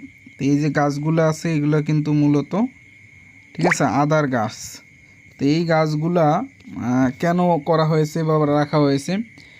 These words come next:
এখানে কৃষি বিষয়ক যারা আছে উৎপাদন করে তারা এটা প্রদর্শনী হিসেবে রাখছে, গবেষণা। তা এটাও একটা আদার গাছ। তো এই সুন্দর দৃশ্যটি আপনাদের মাঝে শেয়ার করতেছি।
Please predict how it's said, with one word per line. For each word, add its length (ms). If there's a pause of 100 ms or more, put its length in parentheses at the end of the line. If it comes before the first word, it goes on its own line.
(260)
এখানে 240
কৃষি 320
বিষয়ক 460 (200)
যারা 320
আছে 460
উৎপাদন 600
করে 240
তারা 280
এটা 260
প্রদর্শনী 580
হিসেবে 380
রাখছে, 440 (300)
গবেষণা। 560 (880)
তা 160
এটাও 420
একটা 220
আদার 360
গাছ। 460 (960)
তো 60
এই 160
সুন্দর 520
দৃশ্যটি 580
আপনাদের 440
মাঝে 260
শেয়ার 300
করতেছি। 600